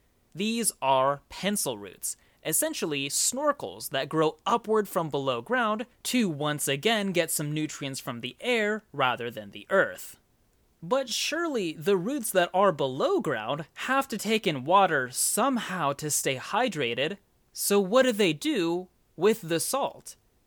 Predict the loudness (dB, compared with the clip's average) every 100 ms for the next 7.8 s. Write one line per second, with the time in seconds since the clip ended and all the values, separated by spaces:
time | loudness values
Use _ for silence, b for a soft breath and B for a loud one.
0 | _ _ -4 0 0 0 0 0 2 2
1 | 2 0 -4 -6 -6 -8 -6 -2 -2 0
2 | 0 0 0 0 2 2 0 -2 0 2
3 | 0 0 -2 -2 -6 -4 -2 -2 0 0
4 | 0 -2 -4 -6 -8 -10 -2 4 4 2
5 | -6 -18 _ _ _ -8 -4 0 2 2
6 | 0 -4 -2 -2 -2 -2 -2 -2 -2 -2
7 | -4 -6 -6 -8 -6 -2 -2